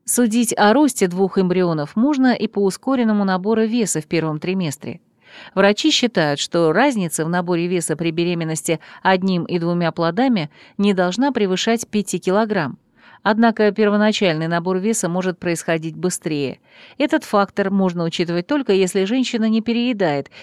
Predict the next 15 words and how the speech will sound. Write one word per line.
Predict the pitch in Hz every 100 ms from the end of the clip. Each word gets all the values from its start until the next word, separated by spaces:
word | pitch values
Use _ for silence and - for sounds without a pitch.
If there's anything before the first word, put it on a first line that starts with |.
| -
и | 185
придерживается | 165 151 165 233 254 233 214 220 185
здорового | - 240 180 151 147
рациона. | 160 - 165 151 127 110 _ _ _ _ _ _ _ _ _ _ _
Диагностика | 170 190 165 170 269 262 240 226 208
многоплодной | 214 220 190 175 175 170 175
беременности. | 170 160 139 135 131 - - - _ _ _ _ _ - -
Во | 196 226
время | 254 226 214
осмотра | 214 - 311 330 170
врачи | 160 180 175 269 233
измеряют | 208 185 185 214 262 233 180
высоту | 185 185 180 247 -
утробного | 208 - 233 196 208 208
дна, | 196 220 190